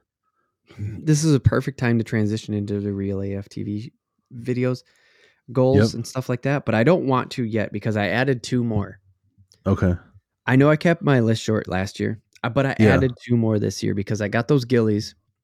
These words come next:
Speaker 2: Oh, yeah.
Speaker 1: And, um, I wanna pull a predator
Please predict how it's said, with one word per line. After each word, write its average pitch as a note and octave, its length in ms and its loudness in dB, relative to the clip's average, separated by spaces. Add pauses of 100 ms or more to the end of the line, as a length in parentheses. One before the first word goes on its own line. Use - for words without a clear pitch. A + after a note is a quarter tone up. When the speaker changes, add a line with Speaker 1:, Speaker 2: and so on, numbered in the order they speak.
(840)
Speaker 2:
Oh, C#3+ 160 8
yeah. A2 280 8
Speaker 1:
And, G2+ 180 0 (800)
um, G#2 480 0 (1700)
I C3+ 140 4
wanna F3 280 4 (280)
pull B2+ 480 -2 (180)
a - 60 -12
predator G2 760 -6